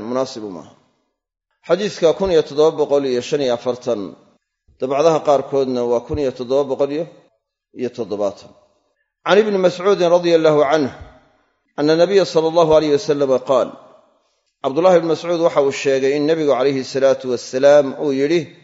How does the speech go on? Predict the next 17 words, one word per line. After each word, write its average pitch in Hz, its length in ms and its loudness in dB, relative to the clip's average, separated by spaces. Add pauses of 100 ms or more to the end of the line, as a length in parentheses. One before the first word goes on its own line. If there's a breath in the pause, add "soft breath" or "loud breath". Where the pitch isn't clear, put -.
(100)
"Halaka 151 400 2
almutanatticuun." 131 1040 -6 (540)
Halaka 165 340 4
waxaa 151 280 4
halaagsamay 143 600 2 (720)
almutanatticuuna, 170 1200 2
kuwii 165 340 -2
markaa 151 480 0 (180)
umuuraha 151 380 2
ku 170 140 -8
xeel 156 320 0
dheeraanayay, 135 640 2
ee 127 160 0
ku, 175 180 -6 (640)
yacni, 131 300 -4
xeel 151 260 0
dheeraanayay 156 580 4